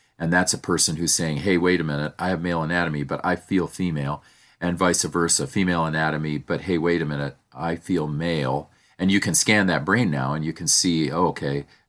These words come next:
that, that brain is trending more male or masculinized."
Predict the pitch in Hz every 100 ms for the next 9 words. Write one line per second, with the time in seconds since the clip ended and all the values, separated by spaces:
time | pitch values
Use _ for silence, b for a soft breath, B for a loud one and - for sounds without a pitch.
0 | - 85 - 92 - - 95 85 78 76
1 | - 98 80 78 73 73 67 80 82 65
2 | 80 - 76 78 80 - 85 69 65 62
3 | 73 -